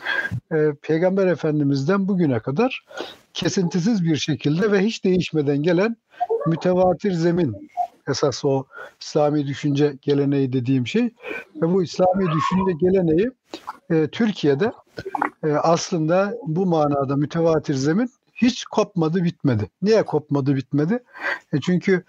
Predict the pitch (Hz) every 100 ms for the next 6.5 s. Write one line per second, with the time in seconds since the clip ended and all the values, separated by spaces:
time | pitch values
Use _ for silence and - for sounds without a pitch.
0 | - - _ 151 143 196 196 165 160 165
1 | 160 156 151 - 170 170 185 165 151 180
2 | 175 180 147 156 165 170 180 151 135 143
3 | 143 143 160 160 156 147 185 135 - -
4 | - 143 143 139 139 135 - _ - -
5 | - 831 - 113 127 156 156 160 - 185
6 | 139 151 156 160 196